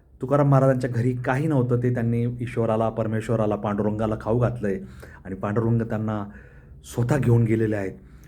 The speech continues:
भक्तीचं परमोच्च टोक तुकाराम महाराजांनी घातलं, जेणेकरून त्यांना परमेश्वर स्वतः घ्यायला आले. त्यामुळे ही जी संत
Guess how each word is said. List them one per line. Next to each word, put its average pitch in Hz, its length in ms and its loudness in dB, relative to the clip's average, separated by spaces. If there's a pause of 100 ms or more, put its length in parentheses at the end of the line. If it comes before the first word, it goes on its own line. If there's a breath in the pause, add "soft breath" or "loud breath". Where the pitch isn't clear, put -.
(240 soft breath)
भक्तीचं 156 720 4
परमोच्च 156 640 4
टोक 175 460 6 (840 soft breath)
तुकाराम 165 340 4
महाराजांनी 143 400 4
घातलं, 139 460 2
जेणेकरून 143 640 2
त्यांना 143 240 4
परमेश्वर 135 540 2
स्वतः 123 300 -2
घ्यायला 107 300 0
आले. 95 260 -4 (720 soft breath)
त्यामुळे 135 680 2 (260 loud breath)
ही 139 100 6
जी 165 160 0
संत 170 540 2